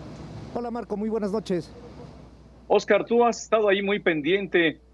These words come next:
Speaker 2: de el aterrizaje de estos aviones que vienen de China para, eh, traer, eh, eh, cargamento de insumos médicos. Eh, cuéntanos, eh,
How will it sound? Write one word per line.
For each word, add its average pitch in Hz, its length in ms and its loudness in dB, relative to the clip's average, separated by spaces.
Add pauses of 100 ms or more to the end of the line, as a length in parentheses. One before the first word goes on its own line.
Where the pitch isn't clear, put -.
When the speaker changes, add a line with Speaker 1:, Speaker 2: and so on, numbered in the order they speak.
(240)
Speaker 2:
de 139 640 2
el 139 300 0
aterrizaje 143 840 -2
de 143 120 -2
estos - 300 -8
aviones 156 480 -2
que 131 360 0
vienen 175 380 -2
de 135 320 -2
China 165 440 -2
para, 131 380 0 (460)
eh, 131 220 0 (420)
traer, 156 380 2
eh, 135 480 2
eh, 117 420 -4
cargamento 147 760 -2
de 131 120 -2
insumos 156 680 0
médicos. 180 680 0 (340)
Eh, 160 360 4 (300)
cuéntanos, 226 720 0
eh, 151 240 4